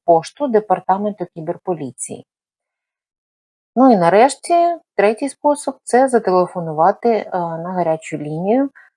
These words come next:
з понеділка по п'ятницю від дев'ятої до вісімнадцятої години.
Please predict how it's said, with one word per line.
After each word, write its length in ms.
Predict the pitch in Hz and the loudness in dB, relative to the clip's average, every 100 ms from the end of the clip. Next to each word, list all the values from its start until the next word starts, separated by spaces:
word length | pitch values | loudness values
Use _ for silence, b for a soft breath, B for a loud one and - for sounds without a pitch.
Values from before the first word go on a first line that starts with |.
| _ _ | _ _
з 60 | _ | _
понеділка 600 | 196 180 151 151 - 156 | -6 -6 -4 -6 -6 -10
по 100 | 165 | -10
п'ятницю 680 | - 214 254 285 285 - 247 | 0 2 2 0 -6 -6 -10
від 220 | 170 143 | -8 -10
дев'ятої 640 | 156 147 156 170 202 254 233 | -6 -6 0 0 0 -4 -4
до 160 | 165 | -6
вісімнадцятої 720 | 170 175 156 143 139 - 147 151 | -8 -12 -12 -12 -12 -16 -16 -14
години. 340 | 143 131 127 | -16 -20 -20